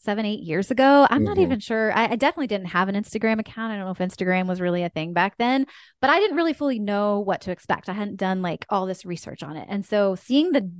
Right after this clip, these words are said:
Speaker 1: massive <laughs> number of people,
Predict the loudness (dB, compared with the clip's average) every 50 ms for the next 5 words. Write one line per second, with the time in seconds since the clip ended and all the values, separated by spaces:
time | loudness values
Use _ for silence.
0 | -16 -16 -14 -12 -8 -6 -4 -2 0 0 0 0 -2 -4 -4 -4 -4 -6 -6 -4
1 | -2 -2 0 0 2 0 0 -2 -4 _ -16 -14 -12 -12 -6 -2 0 2 2 2
2 | 2 0